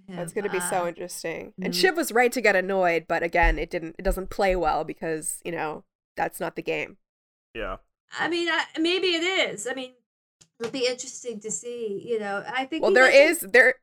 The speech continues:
Speaker 2: she definitely interacts with Matsson next week, and there's a lot of fan theories about what's gonna happen there, so we'll
Speaker 1: I think
Speaker 2: see.
Speaker 1: he doesn't like to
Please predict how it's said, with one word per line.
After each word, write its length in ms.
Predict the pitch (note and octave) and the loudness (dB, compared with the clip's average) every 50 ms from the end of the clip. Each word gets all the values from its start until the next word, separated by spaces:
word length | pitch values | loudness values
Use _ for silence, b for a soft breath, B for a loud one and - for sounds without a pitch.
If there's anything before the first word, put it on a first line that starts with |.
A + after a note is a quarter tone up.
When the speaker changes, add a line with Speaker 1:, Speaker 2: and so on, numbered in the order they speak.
| _ | _
Speaker 2:
she 160 | - - C4+ B3+ | -8 -2 0 2
definitely 340 | D#4+ E4+ - G4+ C#4+ B3+ | 2 2 2 0 0 0
interacts 460 | C4 - B3+ G#3 G3 G#3+ G#3+ - - - | 0 0 2 2 4 2 2 0 -4 -8
with 120 | G3 - | -10 -8
Matsson 380 | F#3 F#3 F3+ F#3 - - F#3 F#3 | -4 -2 -2 -2 -2 -4 -6 -4
next 260 | E3 D3 - - - | -4 -6 -6 -6 -8
week, 140 | E3 D#3+ - | -8 -6 -4
and 80 | E3 | -2
there's 140 | E3 E3+ E3 | -2 -2 -2
a 40 | E3+ | -2
lot 440 | E3+ F3 F#3 G3 F#3 F3+ F#3 F#3 F3+ | -2 0 2 2 4 4 4 4 2
of 120 | F#3 F3+ - | 2 -2 -2
fan 320 | - G3+ F#3+ F#3 F#3 G3 | -2 0 0 0 0 -4
theories 380 | - - E3 D#3+ D#3+ E3 E3 E3 | -4 -4 -2 -2 0 -2 -2 -2
about 180 | E3+ E3 D#3+ | -2 -2 -2
what's 140 | E3+ E3+ - - | -2 -4 -4 -6
gonna 160 | E3 D#3+ F#3+ | -6 -6 -6
happen 340 | F#3 D#3+ D#3+ - E3+ E3 E3+ | -4 -6 -6 -6 -8 -8 -8
there, 380 | E3 D#3+ D#3 D3+ D3+ D#3 - | -6 -4 -4 -4 -4 -4 -6
so 380 | - - E3+ D#3+ D#3+ D#3+ D#3 - | -8 -6 -6 -4 -4 -4 -4 -6
we'll 140 | - - C#4+ | -6 -6 -4
Speaker 1:
I 40 | C#4+ | -2
think 200 | - G4 G4+ E4 | 0 0 0 2
Speaker 2:
see. 80 | F#4 | 0
Speaker 1:
he 60 | G4+ - | 0 0
doesn't 380 | D4+ C#4+ C#4+ C#4 D4+ C4+ G#3+ | -2 -4 -4 -4 -6 -6 -6
like 300 | A3 A#3 B3+ C#4 C#4+ C#4 _ _ _ _ - | -4 -4 -4 -4 -4 -6 _ _ _ _ -20
to 120 | - C#4 | -20 -20